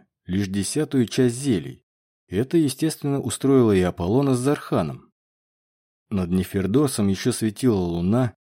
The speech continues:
когда компания нелюдей вышла из неприметного сарая.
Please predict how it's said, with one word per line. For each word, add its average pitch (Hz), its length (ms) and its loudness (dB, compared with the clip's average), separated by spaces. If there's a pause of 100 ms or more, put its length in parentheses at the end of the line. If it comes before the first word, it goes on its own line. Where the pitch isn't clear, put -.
(120)
когда 92 280 -2
компания 120 520 2
нелюдей 135 460 4
вышла 143 340 0
из 101 200 -2
неприметного 104 640 0
сарая. 101 560 -4